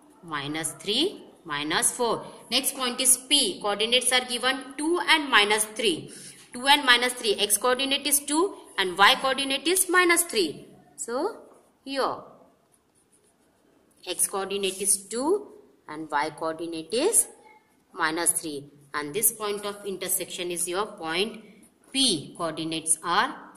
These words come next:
two and minus three. Next po-, uh, point is Q and coordinates are six and minus five. Six and minus five. So this is your x axis, x axis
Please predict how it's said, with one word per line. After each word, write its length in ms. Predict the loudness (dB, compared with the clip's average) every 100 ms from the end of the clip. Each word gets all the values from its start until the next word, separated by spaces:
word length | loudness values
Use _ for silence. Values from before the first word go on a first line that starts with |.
| -20 _ _ _ _ _ -10
two 400 | -6 -4 -6 -8 -20 _ _ _ _ -20 -6
and 360 | -2 -2 -4 -6
minus 400 | -4 -4 -4 -6
three. 480 | -4 0 0 -2 -14 -6 0
Next 320 | 2 0 -6
po-, 100 | -12 -14 -6
uh, 280 | 0 2 0
point 380 | 2 2 2 2
is 200 | 4 2
Q 440 | 2 2 0 -4 -16 -8 -6
and 180 | -4
coordinates 580 | 0 0 0 0 -2 2
are 220 | 4 4
six 440 | 4 0 2 2 6
and 220 | 4 6
minus 400 | 4 6 2 4
five. 300 | 4 4 0
Six 320 | -6 -6 -2
and 160 | 0 2
minus 300 | 2 2 2
five. 260 | 2 2 -6 -16 -18 -20 -4
So 200 | 0 2
this 240 | 4 2
is 160 | 0 2
your 320 | 8 8 6 -4 -16 -20 -20 _ _ _ _ 2
x 300 | 4 4 2
axis, 480 | 2 4 4 2 0
x 260 | 0 2 0
axis 480 | 2 4 4 0